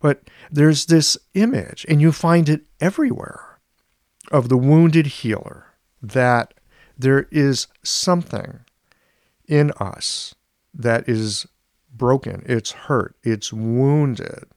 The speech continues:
And part of the way that we work through our life is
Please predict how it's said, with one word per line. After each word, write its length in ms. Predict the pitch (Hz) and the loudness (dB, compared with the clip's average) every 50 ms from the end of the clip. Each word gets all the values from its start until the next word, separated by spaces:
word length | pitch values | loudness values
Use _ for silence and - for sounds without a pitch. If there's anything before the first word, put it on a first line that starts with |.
| _ _ _ _ _ _ _ _ _ _ _ _ _ _ | _ _ _ _ _ _ _ _ _ _ _ _ _ _
And 440 | - 139 123 123 120 123 120 117 104 - _ _ _ _ _ _ _ _ _ _ _ _ | -4 -2 0 0 2 0 0 -2 -6 -10 _ _ _ _ _ _ _ _ _ _ _ _
part 300 | - - - - 180 208 | -20 -20 -10 -6 -6 -4
of 60 | 254 247 | -4 -2
the 80 | 294 | -2
way 200 | 208 214 208 208 | 0 2 2 4
that 220 | 196 196 175 165 - | 4 4 2 2 2
we 200 | 165 156 151 147 | 2 2 2 0
work 420 | 131 127 135 151 165 165 - - | 0 0 0 0 0 0 -2 -6
through 220 | - 160 139 135 | -2 -2 -2 0
our 240 | - 117 117 113 107 | -2 -2 -2 -2 -2
life 920 | 104 104 107 120 143 170 180 147 - - - - - - - - - _ _ _ _ _ _ _ _ _ _ _ _ _ _ _ _ _ _ _ _ | -2 -4 -4 -4 -4 -4 -4 -4 -6 -8 -14 -20 -20 -20 -20 -20 -20 _ _ _ _ _ _ _ _ _ _ _ _ _ _ _ _ _ _ _ _
is 720 | - 131 127 127 123 120 120 120 117 110 110 113 - - | -4 0 2 2 2 2 2 0 -2 -4 -6 -8 -10 -10